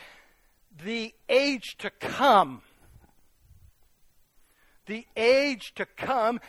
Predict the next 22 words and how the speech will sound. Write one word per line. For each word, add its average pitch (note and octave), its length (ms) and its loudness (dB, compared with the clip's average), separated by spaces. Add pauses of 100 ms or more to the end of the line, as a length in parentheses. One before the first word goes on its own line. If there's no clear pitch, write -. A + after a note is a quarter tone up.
has G3 260 0 (160)
broken A#3 600 -2 (220)
into A3+ 680 -2 (440)
this C#4 260 -6
present G#3+ 640 -4 (420)
age. F3 680 -4 (720)
That's A3+ 300 -2
the A3+ 120 -6
gospel G3+ 560 -2
message. F#3 840 -6 (1500)
God B3 420 2
is F#3+ 160 -4
doing A#3+ 380 -4
an G#3 80 -4
amazing A3+ 800 -2
thing B3 360 -6
in A3+ 80 -4
the G#3+ 80 -4
world A3+ 480 0
that A3 100 -2
when F#3+ 140 -6
people B3 560 -6